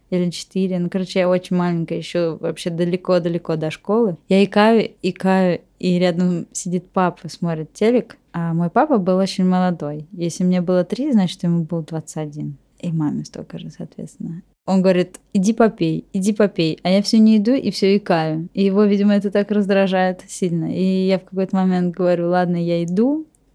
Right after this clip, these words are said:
И он меня <laughs> Блин, почему я эту историю вспомнила?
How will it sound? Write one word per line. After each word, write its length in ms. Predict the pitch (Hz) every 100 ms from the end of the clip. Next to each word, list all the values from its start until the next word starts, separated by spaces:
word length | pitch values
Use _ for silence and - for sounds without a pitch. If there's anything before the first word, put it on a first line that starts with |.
| _ -
И 60 |
он 120 | 190 190
меня 420 | 190 190 190 180 - _ _
<laughs> 300 | 208 - -
Блин, 120 | 254 - -
почему 360 | 240 - - 269
я 60 | 220
эту 200 | 254 214
историю 420 | 247 294 349 262 262
вспомнила? 460 | - 247 - 214